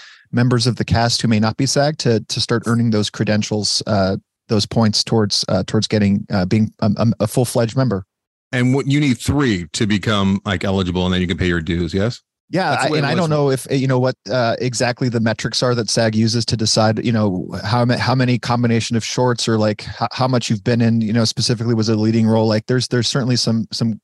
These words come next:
Speaker 1: criteria that goes, uh, that goes into it. But what it comes with once you're a member is the opportunity to have health insurance, which, you know, is, like, you know, should be a,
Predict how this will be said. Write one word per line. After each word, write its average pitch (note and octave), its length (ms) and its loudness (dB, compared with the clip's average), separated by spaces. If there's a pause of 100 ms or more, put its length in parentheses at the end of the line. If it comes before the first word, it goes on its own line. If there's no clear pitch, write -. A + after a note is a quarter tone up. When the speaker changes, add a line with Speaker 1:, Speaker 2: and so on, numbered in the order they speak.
(120)
Speaker 1:
criteria A#2 540 0
that G#2+ 180 0
goes, G#2+ 480 0
uh, G2+ 220 0
that G2 160 0
goes A2 200 0
into A2 300 0
it. E3 180 -2 (320)
But C#3 120 2
what D3+ 120 2
it C#3+ 120 0
comes D#3 240 0
with C3+ 180 0
once C3 220 0
you're B2+ 80 2
a A2+ 40 2
member C3 320 2
is G#2 220 0
the A#2 120 0
opportunity B2+ 440 0
to A#2 80 2
have A2+ 140 0
health B2 240 0
insurance, A2 420 -4
which, G#2+ 220 -2
you A#2 60 2
know, A2 100 4
is, G#2 180 0
like, A2 260 0 (420)
you B2 100 0
know, A2 80 2
should C3 200 0
be A#2+ 140 2
a, A2 240 2